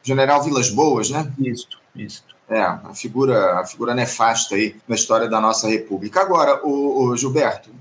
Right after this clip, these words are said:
Speaker 1: é, nos últimos anos, não só aqui no nosso país, né, mas em boa parte do mundo, o avanço dessa extrema-direita evidenciou que o desvario, o absurdo, a ignorância, eles acabaram se tornando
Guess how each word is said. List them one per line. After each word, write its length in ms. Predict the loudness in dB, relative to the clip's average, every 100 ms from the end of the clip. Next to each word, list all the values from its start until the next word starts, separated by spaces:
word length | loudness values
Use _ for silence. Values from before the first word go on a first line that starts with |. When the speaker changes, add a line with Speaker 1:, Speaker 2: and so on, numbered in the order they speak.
| -4
Speaker 1:
é, 540 | -2 0 0 -2 -4 -10
nos 160 | -8 -8
últimos 460 | -6 -6 -4 -2 0
anos, 500 | 0 0 -4 -6 -4
não 100 | -4
só 160 | 0 0
aqui 160 | 0
no 100 | -2
nosso 300 | 0 0 2
país, 300 | 0 2 2
né, 100 | 0
mas 180 | 0 0
em 80 | 0
boa 200 | 0 2
parte 240 | 0 -2
do 80 | -2
mundo, 220 | -2 2
o 20 |
avanço 680 | 2 2 0 0 0 -2 -8 -20 _ _
dessa 320 | -2 0 2
extrema-direita 1000 | 2 2 2 0 -2 -2 0 0 -2 -2 0
evidenciou 760 | 0 -2 -4 -2 0 2 0
que 200 | -2 -4
o 160 | -2 -2
desvario, 680 | 0 0 2 2 2 2 2
o 40 |
absurdo, 600 | 0 0 -4 0 0 2 0
a 80 |
ignorância, 720 | 0 0 0 2 2 2 0 0
eles 240 | -2 0
acabaram 420 | 0 2 0 0
se 140 | -2 -6
tornando 720 | -4 -2 0 -2 -4 -8 -10